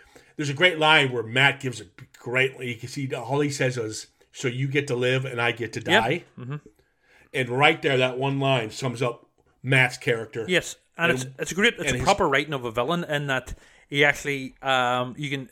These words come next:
Speaker 2: to a certain extent, you can sort of empathize with his reasons for becoming a villain.
Speaker 1: Yeah, yeah. It's,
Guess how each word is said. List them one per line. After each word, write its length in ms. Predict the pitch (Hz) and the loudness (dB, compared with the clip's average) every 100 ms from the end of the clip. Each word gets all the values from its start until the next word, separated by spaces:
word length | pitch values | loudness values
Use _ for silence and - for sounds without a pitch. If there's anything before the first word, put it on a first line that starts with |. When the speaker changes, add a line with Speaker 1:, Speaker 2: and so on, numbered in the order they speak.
| 135 - | -16 -14
Speaker 2:
to 120 | - 143 | -4 -2
a 40 | |
certain 200 | 165 156 | 0 -4
extent, 340 | 131 - 135 135 | -6 -8 -8 -8
you 80 | |
can 240 | 127 139 127 | -10 -10 -8
sort 320 | - 135 127 | -6 -4 -2
of 220 | 127 117 - - _ - | -4 -6 -14 -20 _ -8
empathize 560 | 139 - 196 208 180 - 131 | -6 0 2 2 -2 -10 -8
with 160 | 135 | -6
his 160 | 131 117 | -6 -6
reasons 380 | 123 139 151 147 | -4 -4 -6 -8
for 160 | 135 | -8
becoming 360 | 135 - 131 165 | -8 -6 -4 -2
a 40 | |
villain. 260 | 180 190 190 - _ _ _ _ _ _ _ - | -2 -2 -4 -10 _ _ _ _ _ _ _ -4
Speaker 1:
Yeah, 360 | 117 107 95 - _ _ _ _ | -4 -4 -8 -16 _ _ _ _
yeah. 400 | 139 120 107 98 - _ _ | -2 -2 -2 -10 -18 _ _
It's, 400 | 156 - - - | -6 -4 -6 -8